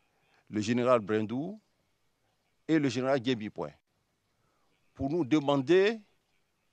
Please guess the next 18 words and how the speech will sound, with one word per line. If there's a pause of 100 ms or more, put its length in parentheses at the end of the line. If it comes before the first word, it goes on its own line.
(120)
s'il
était (420)
opportun
de
maintenir (480)
ou (600)
d'annuler
le
décret. (1200)
Compte
tenu
de
la
présence
de
ces
éminentes
personnalités,